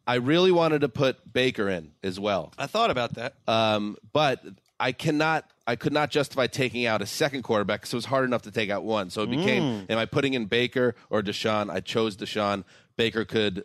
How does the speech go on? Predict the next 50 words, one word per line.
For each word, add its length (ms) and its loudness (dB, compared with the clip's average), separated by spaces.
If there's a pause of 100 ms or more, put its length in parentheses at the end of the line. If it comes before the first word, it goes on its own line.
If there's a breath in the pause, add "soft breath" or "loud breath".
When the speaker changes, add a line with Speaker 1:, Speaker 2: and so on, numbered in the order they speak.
Speaker 1:
uh, 180 2
make 220 -2
me 100 -6
look 200 -8
bad. 320 2 (200 soft breath)
We'll 120 -8
see. 420 0 (320 soft breath)
Now, 340 0 (180)
I 40 -6
have 80 -4
to 60 -16
take 180 -4
somebody 320 0
out. 160 -2 (340)
All 80 -4
right, 100 -4
here, 180 -2
here 100 2
are 40 2
my 160 2
options. 540 -4 (440)
Okay. 280 -8 (600)
Am 100 -6
I 80 -2
gonna 160 -2
take 340 -2
out 600 2 (1700)
Carson 360 -2
Wentz? 320 -6
No, 300 -8
I'm 100 -18
not. 180 -12 (580)
Am 40 -6
I 40 -2
gonna 80 -2
take 200 0
out 120 4
Drew 200 -2
Brees? 440 -6
No, 140 -10
I 300 -20
can't 200 -12
do 100 -16
that. 140 -20 (380)
Big 200 -2
Ben? 260 0
No, 240 -10 (120)
can't 220 -8
do 120 -10
that. 160 -18